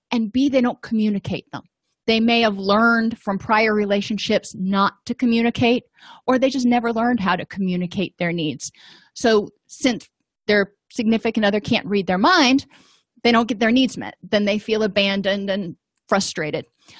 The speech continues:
So we want to help people become mindful and learn to communicate their, their needs, their emotional and physical needs. They need uncondi-,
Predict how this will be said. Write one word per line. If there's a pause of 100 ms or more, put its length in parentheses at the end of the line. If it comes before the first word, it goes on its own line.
(120)
So
we
want
to
help
people (340)
become
mindful (220)
and
learn
to
communicate
their,
their
needs,
their
emotional
and
physical
needs. (1300)
They
need
uncondi-,